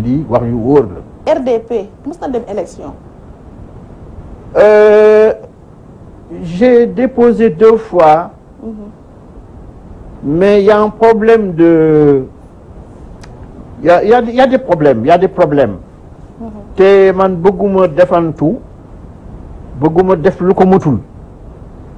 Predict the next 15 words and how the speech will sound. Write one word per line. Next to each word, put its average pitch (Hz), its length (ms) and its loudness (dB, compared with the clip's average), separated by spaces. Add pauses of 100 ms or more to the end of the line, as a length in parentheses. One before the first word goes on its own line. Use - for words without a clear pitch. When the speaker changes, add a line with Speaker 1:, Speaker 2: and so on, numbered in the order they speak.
(380)
Speaker 2:
Maanaam? 220 400 -10 (300)
Speaker 1:
Dama 180 220 2
bëgg 170 320 -2
bu 151 160 -6
may 196 360 2
dem 156 440 0 (100)
ci 185 720 -6
élection, 185 680 0 (1600)
ma 151 160 2
am 190 120 -2
pourcentage 214 560 2
boo 185 140 2
xam 185 200 -6
ni 180 120 -6
bii 202 360 -6